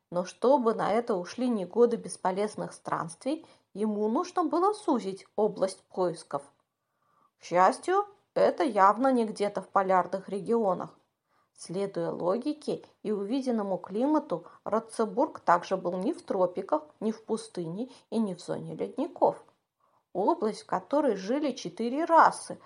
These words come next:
до того, как разошлись по миру. Вероятность того, что это остров,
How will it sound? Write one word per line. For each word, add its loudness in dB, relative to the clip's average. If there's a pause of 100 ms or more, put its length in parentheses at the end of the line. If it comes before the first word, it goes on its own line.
(120)
до -6
того, 2
как 6
разошлись 2
по 4
миру. -2 (600)
Вероятность 2
того, 4
что -2
это 2
остров, 0